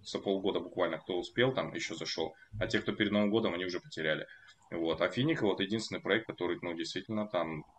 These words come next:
хорошо дал заработать и дает до сих пор зарабатывать людям, поэтому, ну, это классно.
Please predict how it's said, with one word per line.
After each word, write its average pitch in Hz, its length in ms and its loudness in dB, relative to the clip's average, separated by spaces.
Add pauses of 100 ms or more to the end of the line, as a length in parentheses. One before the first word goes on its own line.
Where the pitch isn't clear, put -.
(160)
хорошо 82 680 -2
дал 80 240 0
заработать 85 480 -2
и 90 40 -2
дает 87 280 2
до 90 80 -2
сих - 180 -6
пор 85 200 -2
зарабатывать 80 540 -2
людям, 80 300 -6
поэтому, 85 340 -6
ну, 82 200 -6
это - 120 -6
классно. - 360 -4